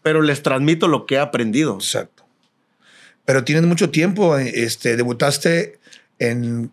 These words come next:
Speaker 2: qué año, dices, aproximadamente? Tenías diecisiete, dieciocho años.
Speaker 1: Más o menos, sí.
Speaker 2: Tienes
Speaker 1: Sí, sí.
Speaker 2: treinta y cinco, mm,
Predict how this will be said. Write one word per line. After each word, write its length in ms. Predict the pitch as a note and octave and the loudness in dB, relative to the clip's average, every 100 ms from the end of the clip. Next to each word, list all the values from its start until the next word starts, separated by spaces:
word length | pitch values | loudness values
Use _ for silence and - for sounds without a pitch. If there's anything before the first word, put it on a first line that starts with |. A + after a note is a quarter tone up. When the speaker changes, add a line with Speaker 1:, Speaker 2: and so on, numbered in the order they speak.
| B2 | -6
Speaker 2:
qué 140 | D3 C#3+ | 0 0
año, 220 | D3+ G#3 | 0 -4
dices, 420 | D#3+ E3+ F#3+ - - | -4 -4 -4 -6 -10
aproximadamente? 840 | A#2+ B2 C#3 B2+ C#3 C#3+ D#3 F3+ | -10 -6 -4 -2 -2 -2 -4 -8
Tenías 280 | - C#3+ D3+ | -2 -2 0
diecisiete, 400 | D#3 B2 C3+ C#3+ | 0 0 -2 -2
dieciocho 300 | B2+ C3+ E3 | -2 -2 0
años. 320 | G#3+ E3+ - | 0 -2 -4
Speaker 1:
Más 180 | D#3+ D#3 | -2 0
o 60 | F3+ | 2
menos, 340 | F#3 G3+ G#3 | 2 2 0
sí. 140 | - G3+ | -2 -2
Speaker 2:
Tienes 180 | C#3 | 0
Speaker 1:
Sí, 40 | D3 | 0
sí. 60 | |
Speaker 2:
treinta 200 | C#3+ C3+ | 0 0
y 40 | C3+ | 0
cinco, 600 | - D#3 D#3 D#3+ D#3 D3 - _ _ _ _ _ _ _ - | 0 0 2 2 2 -2 -12 _ _ _ _ _ _ _ -10
mm, 640 | A#2 A#2 A2+ A2 A2 | -6 -4 -4 -6 -8